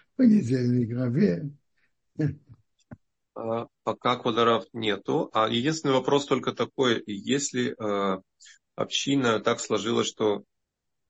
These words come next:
Speaker 2: через какое-то продолжительное время после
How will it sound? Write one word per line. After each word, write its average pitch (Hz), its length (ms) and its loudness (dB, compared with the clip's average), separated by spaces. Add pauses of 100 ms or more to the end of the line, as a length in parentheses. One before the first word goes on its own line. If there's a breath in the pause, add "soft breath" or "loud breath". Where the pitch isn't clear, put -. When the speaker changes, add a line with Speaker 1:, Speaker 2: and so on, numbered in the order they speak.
Speaker 2:
через 104 300 -2
какое-то 107 1300 4
продолжительное 107 600 -4
время 107 340 0 (100)
после 113 600 0